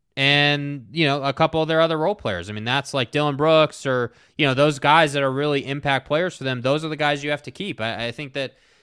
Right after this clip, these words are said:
again, I can't say this enough. If you're Memphis, you're trying to win a championship in this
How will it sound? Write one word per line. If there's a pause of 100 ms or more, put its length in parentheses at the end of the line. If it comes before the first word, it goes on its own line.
(300)
again,
I
can't
say
this
enough.
If
you're
Memphis,
you're
trying
to
win
a
championship
in
this